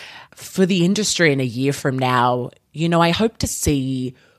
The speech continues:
more females and more fem-, women of color jumping on the medium, embracing it, um, and actually going that step further if they desire and, and, and, you know, looking to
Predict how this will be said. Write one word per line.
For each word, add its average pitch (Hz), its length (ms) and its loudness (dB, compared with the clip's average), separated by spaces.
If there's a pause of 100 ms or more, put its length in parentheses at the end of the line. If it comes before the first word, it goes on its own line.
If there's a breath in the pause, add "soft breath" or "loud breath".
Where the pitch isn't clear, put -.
(320 soft breath)
more 156 720 0
females 131 880 0
and 131 100 -6
more 143 160 -4
fem-, 143 440 -4 (140)
women 143 380 0
of - 120 -6
color 127 440 -2 (500 loud breath)
jumping 170 460 4
on 151 140 2
the 143 40 0
medium, 127 720 -2
embracing 143 640 2
it, 139 240 0 (400 loud breath)
um, 131 340 0
and 180 140 0
actually 220 340 -2
going 160 320 0
that 139 200 -6
step - 260 -2
further 143 420 2
if 139 140 -2
they 135 180 0
desire 131 560 2
and, 131 220 0
and, 131 360 -2
and, 131 240 -4
you 143 120 -2
know, 131 120 0
looking 147 440 0
to 131 240 0